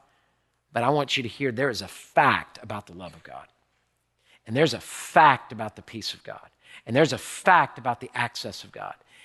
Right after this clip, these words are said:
And it's not come through your works, it's come through faith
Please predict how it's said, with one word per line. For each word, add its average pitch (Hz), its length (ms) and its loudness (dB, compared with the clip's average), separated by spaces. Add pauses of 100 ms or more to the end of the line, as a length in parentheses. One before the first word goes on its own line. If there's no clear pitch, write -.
(140)
And 127 140 -6
it's - 160 -12
not 131 320 2
come 180 300 -2
through 170 220 -4
your 156 320 -2
works, 156 420 0
it's 117 180 -10
come 190 580 0
through 98 640 -8 (1000)
faith 127 760 2